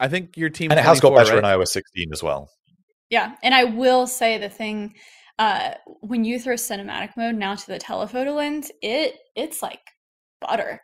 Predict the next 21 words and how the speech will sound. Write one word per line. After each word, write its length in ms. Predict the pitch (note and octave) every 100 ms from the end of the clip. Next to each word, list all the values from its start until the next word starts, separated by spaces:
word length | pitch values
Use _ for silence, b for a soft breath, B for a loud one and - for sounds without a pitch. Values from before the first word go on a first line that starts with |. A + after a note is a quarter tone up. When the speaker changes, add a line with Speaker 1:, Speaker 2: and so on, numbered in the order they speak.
| B B B B B
Speaker 3:
So 140 | A#3
Speaker 1:
Cool. 180 | A3+ D4+
Speaker 3:
cinematic 360 | D#4+ A#3+ A#3+ B3
mode 160 | A3
was 100 | F#3+
kind 180 | - A3+
of 80 | G#3+
pointless 420 | - A3 D#3 G3
last 320 | - G3 - B3
year, 180 | B3
but 300 | A#3 G#3 - -
through 100 | A#3
my 140 | G#3 G#3
testing, 500 | G#3+ G#3 - A#3 G#3
and 140 | G#3 -
also 400 | A3+ B3 D4 C4+
for 100 | B3
the 120 | A#3
first 280 | A#3 A#3+ A#3
time 200 | A#3 A3
ever, 400 | - G3+ A3 G#3